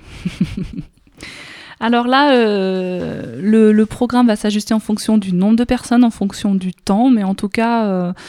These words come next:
on espère pouvoir, euh, découvrir, euh, des chauves-souris, des rapaces nocturnes, euh, ou encore des amphibiens, euh, tout au long de, du parcours qui se passera à Crau.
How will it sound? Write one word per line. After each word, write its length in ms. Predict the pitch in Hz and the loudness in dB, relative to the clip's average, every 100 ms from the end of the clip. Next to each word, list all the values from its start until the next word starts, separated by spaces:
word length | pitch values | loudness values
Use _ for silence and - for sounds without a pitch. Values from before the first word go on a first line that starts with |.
| - - 208 | -20 -10 -2
on 140 | 202 | 0
espère 340 | 196 - 214 | 0 -2 -6
pouvoir, 460 | - 202 202 208 202 | -4 -4 -2 -2 -2
euh, 320 | 180 170 165 | -4 -4 -6
découvrir, 640 | 170 196 - 190 202 208 180 | -6 -8 -6 -4 -4 -4 -6
euh, 200 | 165 165 | -6 -4
des 120 | 180 | -6
chauves-souris, 720 | - 185 - 170 165 190 208 - | -6 -10 -12 -12 -10 -10 -10 -6
des 80 | 196 | -6
rapaces 400 | 185 - 180 175 | -4 -6 -6 -4
nocturnes, 680 | 175 - - 185 190 214 | -6 -6 -4 0 0 -2
euh, 220 | 190 165 160 | -4 -4 -6
ou 160 | - 190 | -2 -2
encore 300 | 180 - 196 | -2 -4 -4
des 180 | 185 170 | -4 -4
amphibiens, 680 | 170 - 165 165 220 247 190 | -8 -12 -10 -6 -4 -2 -4
euh, 80 | |
tout 200 | 185 - 190 | -6 -8 -6
au 40 | |
long 180 | 180 214 | -2 -2
de, 240 | 185 160 170 - - - | -2 -4 -8 -12 -8 -4
du 180 | 202 226 | -2 0
parcours 380 | 226 202 - 254 | -2 -2 -2 -2
qui 100 | 247 | -4
se 80 | |
passera 340 | - 196 - 202 | -4 -6 -6 -10
à 40 | |
Crau. 260 | - - | -10 -10